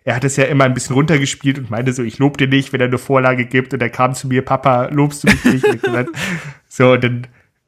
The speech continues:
also diese, und natürlich ist der stolz wie Bolle auf seinen Sohn, der da, den er da reingeschmissen hat mit neunzehn und der einfach einer der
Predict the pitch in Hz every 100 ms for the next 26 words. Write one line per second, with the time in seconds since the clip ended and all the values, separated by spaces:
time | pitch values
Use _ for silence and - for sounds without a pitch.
0 | _ _ 135 127 123 131 123 120 - _
1 | _ _ _ _ _ 117 - - 120 -
2 | 131 127 135 127 - 120 - 123 107 113
3 | 123 110 - 107 110 104 107 104 107 104
4 | - - - 127 120 113 110 107 110 117
5 | - 123 - 113 - 117 - 113 127 -
6 | 113 101 - 107 110 - 110 - - _
7 | _ _ _ _ _ _ _ - 120 110
8 | 104